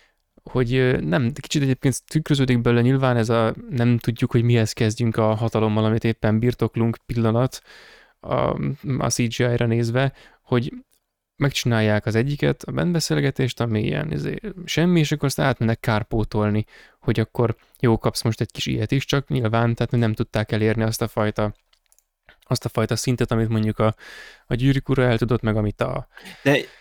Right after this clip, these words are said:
Speaker 1: meg amit
Speaker 2: és
Speaker 1: az
Speaker 2: hogy azt
Speaker 1: Avatar el tudott érni, mert nem, nem volt meg rá a
Speaker 2: és
Speaker 1: szándék, meg nem volt meg rá a tartalom.
Speaker 2: És igen, és itt nem pont úgy a látványt használom, hanem t-,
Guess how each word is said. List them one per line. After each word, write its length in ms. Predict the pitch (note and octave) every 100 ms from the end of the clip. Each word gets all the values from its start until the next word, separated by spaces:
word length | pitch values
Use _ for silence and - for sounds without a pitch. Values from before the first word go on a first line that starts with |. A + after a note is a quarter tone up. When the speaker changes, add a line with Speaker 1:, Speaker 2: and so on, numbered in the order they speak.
| _ _
Speaker 1:
meg 140 | B2
amit 120 | A2+ A2+
Speaker 2:
és 60 |
Speaker 1:
az 60 | A2+
Speaker 2:
hogy 100 | G#2+
azt 120 | -
Speaker 1:
Avatar 180 | G#2+ A2
el 60 |
tudott 300 | A2 G#2+ -
érni, 180 | C#3+ D3
mert 300 | D3 D3 C#3+
nem, 320 | C3+ C#3+ D3 -
nem 380 | A#2+ G#2 A2 A2
volt 200 | A2 -
meg 140 | A2+
rá 80 | A#2+
a 40 |
Speaker 2:
és 60 | A2
Speaker 1:
szándék, 380 | A2+ A2 A#2+ A#2+
meg 120 | A#2+
nem 160 | A2 G#2
volt 180 | G#2+
meg 160 | A2 G#2
rá 80 | A2+
a 60 |
tartalom. 640 | G#2 G#2 G2 G#2 A2 A#2+ A#2 - _ _ _ _ _ -
Speaker 2:
És 140 | -
igen, 220 | D3 D#3
és 160 | C#3 -
itt 120 | D3
nem 200 | F#3 E4+ - _ -
pont 220 | - C#3 -
úgy 180 | C#3+
a 60 | C3+
látványt 500 | A#2+ A#2+ B2 C3 B2+
használom, 500 | C3 B2+ C#3+ C#3 C#3+
hanem 200 | C#3+ C#3
t-, 140 | -